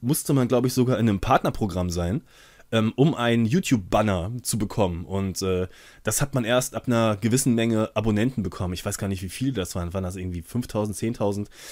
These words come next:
Keine Ahnung, da könnte man sich in so einem Partnerprogramm anmelden. Heutzutage kriegt das ja auch jeder. Will ich nicht meckern, ähm, ich, sonst hätte ich ja auch keins. Äh, ja, die Zeiten ändern sich.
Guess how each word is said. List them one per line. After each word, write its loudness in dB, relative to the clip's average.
Keine 4
Ahnung, 4
da 2
könnte 0
man 0
sich -2
in 0
so 2
einem 0
Partnerprogramm -2
anmelden. -2
Heutzutage 4
kriegt 0
das -2
ja 0
auch -2
jeder. 0
Will 8
ich 2
nicht 0
meckern, 2
ähm, 0
ich, -6
sonst 0
hätte 4
ich 0
ja 4
auch 2
keins. 2
Äh, 2
ja, 2
die 4
Zeiten 2
ändern 4
sich. -10